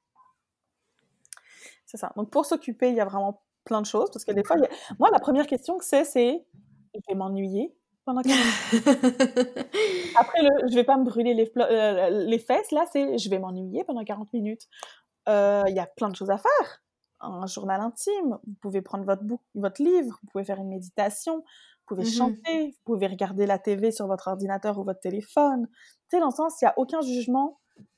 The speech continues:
Speaker 1: Faites ce que vous voulez et faites ce que vous avez pas le temps de faire le reste du temps.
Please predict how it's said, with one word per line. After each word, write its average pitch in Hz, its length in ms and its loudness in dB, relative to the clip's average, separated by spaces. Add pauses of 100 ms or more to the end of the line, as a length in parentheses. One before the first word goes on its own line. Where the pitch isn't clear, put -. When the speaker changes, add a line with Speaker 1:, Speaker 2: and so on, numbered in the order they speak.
Speaker 1:
Faites 320 240 0
ce 208 40 -12
que 277 100 -4
vous 233 320 -4
voulez 262 380 2
et 233 60 -2
faites 359 200 2
ce - 20 -18
que 285 100 -4
vous 226 160 0
avez 226 160 6
pas 277 140 4
le 285 40 -2
temps 302 120 0
de 285 80 0
faire 285 200 4
le 269 60 2
reste 214 220 -4
du 202 100 -8
temps. 226 240 -8